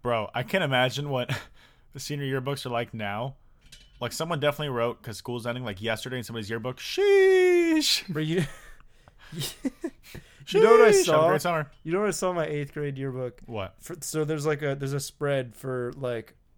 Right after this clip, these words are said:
Speaker 2: what happened in that year, like, in that time frame in the world.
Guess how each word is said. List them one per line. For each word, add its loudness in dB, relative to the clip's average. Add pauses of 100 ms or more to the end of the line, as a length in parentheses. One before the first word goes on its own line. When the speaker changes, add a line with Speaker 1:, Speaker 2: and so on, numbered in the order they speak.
(140)
Speaker 2:
what -8
happened -6
in -10
that -10
year, -10 (240)
like, -12
in -8
that -8
time -8
frame -8
in -10
the -8
world. -6